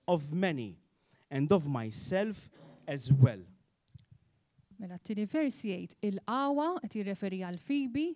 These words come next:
Speaker 2: "il-qawa fil-mulej, kif jixraq lil qaddisin, u għatuha kull ma teħtieġ minn għandkom, għax istess kienet għajnuna għal ħafna u għalija wkoll."
Speaker 1: She has been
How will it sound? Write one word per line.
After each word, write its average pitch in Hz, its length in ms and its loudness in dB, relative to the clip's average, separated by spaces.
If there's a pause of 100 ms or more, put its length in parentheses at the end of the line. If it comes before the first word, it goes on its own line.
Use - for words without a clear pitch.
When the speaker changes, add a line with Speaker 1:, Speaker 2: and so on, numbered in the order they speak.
(140)
Speaker 2:
"il-qawa 294 600 0
fil-mulej, 277 680 0 (200)
kif 214 220 -4
jixraq 277 480 -2
lil 269 160 -2
qaddisin, 208 680 -6 (380)
u 214 160 0
għatuha 208 460 0 (240)
kull 311 240 2
ma 196 140 -2
teħtieġ - 560 -8
minn 240 180 2
għandkom, 170 460 -8 (300)
għax 185 200 -8
istess - 760 -4
kienet 220 440 -2
għajnuna 196 560 0
għal 277 220 -2
ħafna 269 420 -2 (360)
u 320 140 4
għalija 202 460 2
wkoll." 160 360 -12 (960)
Speaker 1:
She 247 300 -4
has 147 380 -2
been 254 540 4